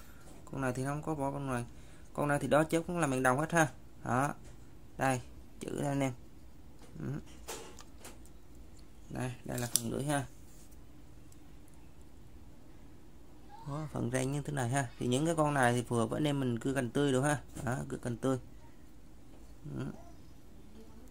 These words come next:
Rang diễn ha. Con này thì phần chiều dài lưỡi sử dụng của mình á, ừ, mình đo được là mười tám xăng nha anh em. Đó, phần lưỡi sử dụng của mình á, mình đo được là mười tám xăng. Đó.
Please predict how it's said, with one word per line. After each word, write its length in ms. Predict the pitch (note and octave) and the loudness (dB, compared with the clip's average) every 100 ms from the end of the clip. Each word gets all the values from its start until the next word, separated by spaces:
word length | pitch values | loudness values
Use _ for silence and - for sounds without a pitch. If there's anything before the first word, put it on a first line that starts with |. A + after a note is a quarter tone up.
| - E3 | -12 -8
Rang 180 | A2+ | -6
diễn 160 | - - | -4 0
ha. 160 | D3 C3+ - - - - - - | 0 0 -4 -14 -14 -12 -10 -2
Con 160 | D3 | 2
này 120 | C#3 B2+ | 2 2
thì 100 | C3 | 0
phần 200 | C3 B2 | 0 2
chiều 140 | B2+ | 2
dài 140 | A#2+ A#2 | 2 4
lưỡi 140 | B2 | 4
sử 140 | D3 | 2
dụng 200 | D#3 A#2+ | 2 2
của 80 | A#2 | 2
mình 160 | D3+ D3 | 4 4
á, 80 | D#3 - - - - - - - - - - - - - | 6 4 2 0 -6 -12 -12 -12 -14 -14 -14 -14 -12 -6
ừ, 60 | B2+ | -4
mình 400 | A#2+ A#2+ B2+ C3 | -2 0 2 2
đo 140 | D3 | 2
được 180 | C3+ B2 | 2 2
là 100 | A#2+ | 2
mười 160 | A#2+ A#2+ | 2 2
tám 220 | C#3+ F3 | 2 2
xăng 220 | E3 D3 | 2 4
nha 60 | D3 | 6
anh 80 | |
em. 360 | D3 - - A#2+ | 6 4 -4 0
Đó, 160 | B2 D3 - - - - | 0 0 -6 -12 -8 -4
phần 160 | A#2 A#2 | 0 2
lưỡi 220 | B2+ C#3+ - - - - | 2 0 -6 -12 -14 -8
sử 120 | - | -2
dụng 200 | C3 A2+ | 0 0
của 100 | - | 0
mình 200 | C#3+ B2 | 0 2
á, 80 | C3+ | 0
mình 180 | C#3 B2+ | 0 2
đo 120 | C3 | 2
được 160 | B2 A#2+ | 2 0
là 60 | |
mười 140 | A#2 A2+ | 0 0
tám 200 | - C#3+ | 0 2
xăng. 240 | D3 C3+ - - - - - - - - | 2 0 -2 -12 -14 -14 -14 -14 -14 -12
Đó. 80 | - | -10